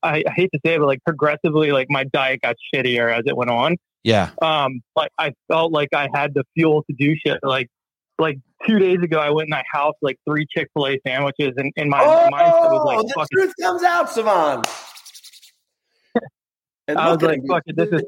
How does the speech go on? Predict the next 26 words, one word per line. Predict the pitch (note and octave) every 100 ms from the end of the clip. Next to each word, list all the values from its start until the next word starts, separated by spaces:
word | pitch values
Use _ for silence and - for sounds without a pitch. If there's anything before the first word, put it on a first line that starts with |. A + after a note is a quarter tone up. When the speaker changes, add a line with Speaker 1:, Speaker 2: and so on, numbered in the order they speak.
| -
Speaker 3:
a |
chiseled | E3+ G#3+ A3 -
statue | - F#3+ F3+ F#3 F3
of | C3+ A#2
beauty | C3+ C#3+ F#3+ F#3 C3+ F#2+ -
and | C3
Speaker 2:
Oh, | A#2+
Speaker 3:
bronze. | B2+ C#3+ C#3 C#3+ C3
Speaker 2:
yeah. | C#3+ C3 A#2+ _ _ -
Look | B2+ E3+
Speaker 3:
He's |
a | D#3+
Speaker 2:
how | C3+
nice. | B2+ C#3 D#3
Speaker 3:
pinnacle | G3+ F3+
of | -
human | F#3+ F#3+ E3
design. | C#3+ D3 D3 A#2+ G#2 G#2 _ _
Speaker 2:
I | - A2+ A2
know. | G2+ F#2 F2
I | G2
see | A2+ - F#2 F2
it. | E2+ - _ G2
I | G2
see | G2+ - D#2
it. | D2 C#2+